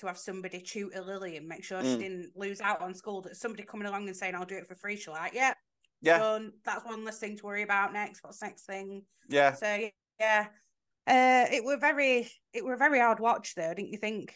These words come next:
Speaker 1: in the
Speaker 2: Oh,
Speaker 1: court,
Speaker 2: yes.
Speaker 1: when they
Speaker 2: And
Speaker 1: were
Speaker 2: it
Speaker 1: destroying Stacey's character and, like we
Speaker 2: Mm.
Speaker 1: said, basically saying she were asking for it in a
Speaker 2: Yeah.
Speaker 1: way.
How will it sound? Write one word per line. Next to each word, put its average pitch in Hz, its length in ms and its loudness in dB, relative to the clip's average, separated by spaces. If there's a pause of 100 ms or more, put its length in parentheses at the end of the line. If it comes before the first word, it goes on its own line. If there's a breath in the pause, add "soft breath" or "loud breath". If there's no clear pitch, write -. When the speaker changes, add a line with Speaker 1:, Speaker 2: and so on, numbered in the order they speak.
Speaker 1:
in 170 140 -6
the 139 80 2
Speaker 2:
Oh, 156 80 8
Speaker 1:
court, 165 100 8
Speaker 2:
yes. 147 280 6
Speaker 1:
when 180 180 2
they 180 60 -2
Speaker 2:
And 180 120 2
Speaker 1:
were 180 60 2
Speaker 2:
it 180 120 -6 (100)
Speaker 1:
destroying 233 680 4
Stacey's 214 500 0
character 226 720 0
and, 165 380 -6
like 285 240 6
we 247 60 -2
Speaker 2:
Mm. 226 40 -8
Speaker 1:
said, 302 240 2
basically 247 400 0
saying 202 300 2
she 190 140 -6
were 180 100 0
asking 175 380 -6
for 151 180 -10
it 147 140 -4
in 156 100 -10
a 151 60 -8
Speaker 2:
Yeah. 233 240 8
Speaker 1:
way. 175 180 -12